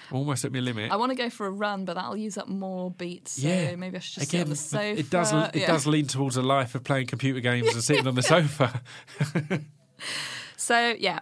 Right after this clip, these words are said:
Speaker 2: um, no. It do-, it does put a strain on your heart, or stimulants put a strain on your heart.
Speaker 1: I was gonna say,
Speaker 2: so
Speaker 1: again, uh, uh, as much as we're laughing here, not that it's a number of beats.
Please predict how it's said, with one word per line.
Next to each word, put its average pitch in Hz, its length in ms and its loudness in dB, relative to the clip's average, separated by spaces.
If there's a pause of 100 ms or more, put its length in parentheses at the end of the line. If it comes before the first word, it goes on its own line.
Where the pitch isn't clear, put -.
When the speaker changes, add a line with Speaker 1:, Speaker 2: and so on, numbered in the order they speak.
(140)
Speaker 2:
um, 202 400 4 (260)
no. 175 460 -2 (320)
It 214 160 4
do-, 277 60 6 (140)
it 247 140 2
does 269 180 2
put - 140 -2
a - 40 -2
strain 240 280 0
on 220 100 -2
your 214 100 -4
heart, 202 400 0
or 196 140 0
stimulants 190 480 -6
put - 160 -6
a 185 60 -6
strain 185 300 -2
on 180 100 -6
your 170 120 -6
heart. 180 120 -2
Speaker 1:
I - 20 2
was 175 60 2 (160)
gonna 185 160 4
say, - 20 2
Speaker 2:
so - 120 2
Speaker 1:
again, 139 320 0 (120)
uh, 147 140 -2 (100)
uh, 143 260 -4 (100)
as 160 140 2
much 165 240 0
as 139 120 0
we're 139 120 2
laughing 147 420 2
here, 110 220 0 (1040)
not 170 320 2 (120)
that 139 300 0
it's - 160 0
a 139 40 2
number 131 320 2
of 107 120 -4
beats. 139 400 0